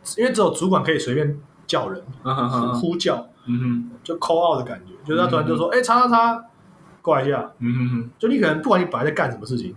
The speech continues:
Speaker 1: 他都可以随便打断你。
Speaker 2: 哇，
Speaker 1: 因为他，
Speaker 2: 所以
Speaker 1: 因为他主管。
Speaker 2: 哦。
Speaker 1: <laughs> 所以，当你处在这样一个，这个环境之下的时候呢，你根本就完全没有办法掌控自己工作的节奏。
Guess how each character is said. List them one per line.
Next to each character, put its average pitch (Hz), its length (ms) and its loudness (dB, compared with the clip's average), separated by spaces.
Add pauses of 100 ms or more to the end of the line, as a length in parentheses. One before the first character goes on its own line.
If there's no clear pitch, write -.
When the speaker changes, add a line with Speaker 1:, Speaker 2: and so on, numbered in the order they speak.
(220)
Speaker 1:
他 170 60 -4
都 190 80 2
可 175 80 0
以 135 60 0
随 120 160 -4
便 143 120 0
打 - 120 -4
断 117 180 -4
你。 92 60 -14 (440)
Speaker 2:
哇， 98 220 -12
Speaker 1:
因 165 80 -4
为 160 60 -2
他， 160 60 2
Speaker 2:
所 170 80 -2
以 - 20 -10
Speaker 1:
因 170 60 -10
为 160 60 0
他 156 120 0
主 120 160 -6
管。 - 160 -12 (340)
Speaker 2:
哦。 143 280 4
Speaker 1:
<laughs> - 1300 4
所 - 320 4
以， 156 320 2 (480)
当 254 160 4
你 208 80 2
处 185 200 -2
在 202 120 6
这 190 100 2
样 190 140 4
一 - 20 -2
个， 143 140 0 (340)
这 190 100 -4
个 175 60 2
环 143 220 -2
境 156 140 -2
之 131 120 -4
下 131 200 0
的 110 80 -8
时 120 80 -8
候 110 140 -10
呢， 101 120 -12
你 110 60 -14
根 170 120 -4
本 143 80 -2
就 - 280 -2 (200)
完 156 220 2
全 131 320 -2 (440)
没 180 100 2
有 196 60 4
办 170 120 4
法 160 60 -6
掌 120 160 -2
控 151 180 0
自 143 80 0
己 120 60 0
工 135 180 0
作 135 160 2
的 117 60 -8
节 95 220 -6
奏。 120 220 -6